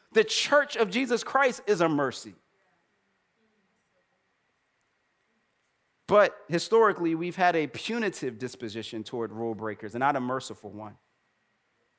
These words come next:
We look at people and say, "How dare you be a sinner?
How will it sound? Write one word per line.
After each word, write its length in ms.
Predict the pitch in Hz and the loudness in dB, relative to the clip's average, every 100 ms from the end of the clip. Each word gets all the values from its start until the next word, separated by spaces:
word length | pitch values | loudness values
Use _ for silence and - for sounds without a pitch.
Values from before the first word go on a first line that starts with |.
| _ _ - | _ _ -6
We 140 | 147 160 | 2 4
look 160 | 165 | 4
at 80 | 156 | 0
people 220 | 170 135 | -2 -4
and 60 | - | 0
say, 100 | 151 | 4
"How 200 | 175 151 | 4 4
dare 300 | 139 170 160 | 2 0 0
you 280 | 135 104 90 _ _ _ _ - | -4 -8 -12 _ _ _ _ -10
be 160 | 131 120 | -6 -4
a 60 | |
sinner? 320 | - 113 107 | -6 -8 -10